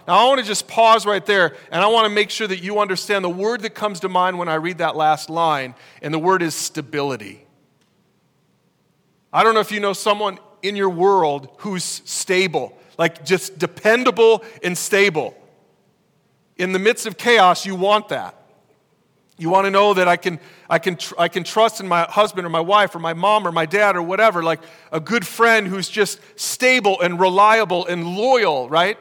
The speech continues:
young people? Well, I want you to understand that's what I read when I read these, this first song.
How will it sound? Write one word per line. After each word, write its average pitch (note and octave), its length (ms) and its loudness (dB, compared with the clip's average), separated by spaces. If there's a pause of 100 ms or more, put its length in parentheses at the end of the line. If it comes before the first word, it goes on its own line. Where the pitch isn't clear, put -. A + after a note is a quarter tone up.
(100)
young F#3 200 -8
people? A3 420 -6 (720)
Well, F#3+ 200 2
I F#3 100 4
want A#3 180 4
you A3 60 4
to A3 80 4
understand G3+ 600 0
that's G3+ 260 4
what F#3 140 0
I G#3+ 180 6
read G#3+ 380 -4
when E3+ 120 -2
I E3+ 100 2
read F3 260 -4
these, E3+ 320 -8 (320)
this F#3 240 0
first - 340 -2
song. F#3+ 400 2